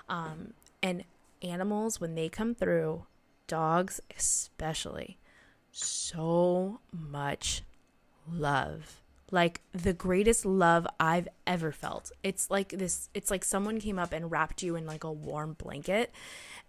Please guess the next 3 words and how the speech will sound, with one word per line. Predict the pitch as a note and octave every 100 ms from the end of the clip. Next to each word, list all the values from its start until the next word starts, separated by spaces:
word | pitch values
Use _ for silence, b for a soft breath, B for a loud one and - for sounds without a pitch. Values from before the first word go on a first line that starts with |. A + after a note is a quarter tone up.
| -
and | F3+ F3 E3+ E3 - - _ _ _ - _ _ -
just | G3+ D#3 - - - - - - - _ - _ _ -
love | A#3+ A3 A#3+ C4+